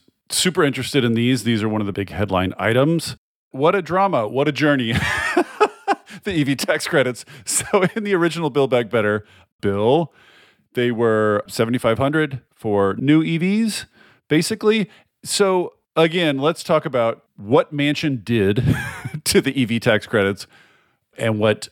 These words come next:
effect do you think that's gonna have? So it's, mainly this is about domestic requirements, but let's just sort of start with, like,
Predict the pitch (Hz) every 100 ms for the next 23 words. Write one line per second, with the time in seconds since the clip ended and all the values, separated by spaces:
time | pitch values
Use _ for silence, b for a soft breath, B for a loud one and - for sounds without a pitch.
0 | _ - 113 - 107 87 - - 101 95
1 | 95 - 98 90 - 143 131 135 123 135
2 | 131 135 131 156 170 156 135 - 127 117
3 | 110 - 101 107 - 98 98 123 120 117
4 | - 131 160 175 151 160 123 - 127 104
5 | 104 104